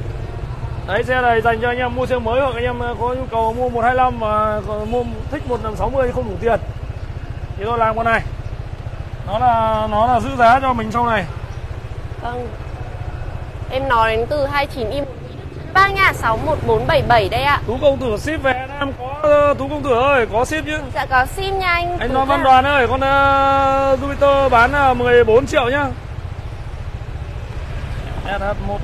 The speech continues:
Speaker 1: lướt. Không thắng.
Speaker 2: Vâng ạ.
Speaker 1: Chưa đăng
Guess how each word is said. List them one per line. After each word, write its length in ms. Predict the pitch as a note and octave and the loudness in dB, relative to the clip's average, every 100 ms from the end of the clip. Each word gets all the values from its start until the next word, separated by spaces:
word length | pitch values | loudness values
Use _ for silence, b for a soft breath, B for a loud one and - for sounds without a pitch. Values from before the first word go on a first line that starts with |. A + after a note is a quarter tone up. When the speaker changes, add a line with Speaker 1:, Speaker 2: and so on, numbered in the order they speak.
| G#3+ | -2
Speaker 1:
lướt. 120 | A3 A3 - - - - - - - - - - - F#3+ | -4 -4 -6 -6 -6 -6 -6 -6 -6 -6 -6 -4 -4 -4
Không 140 | F#3+ F3+ | -4 -4
thắng. 220 | D#3+ G#3 - - - | -4 -4 -6 -6 -4
Speaker 2:
Vâng 160 | C4+ | -4
ạ. 120 | C#4 - - - - - - - - | -4 -2 -2 -2 -2 -2 -2 -2 -2
Speaker 1:
Chưa 100 | F3+ | -2
đăng 140 | E3+ | 0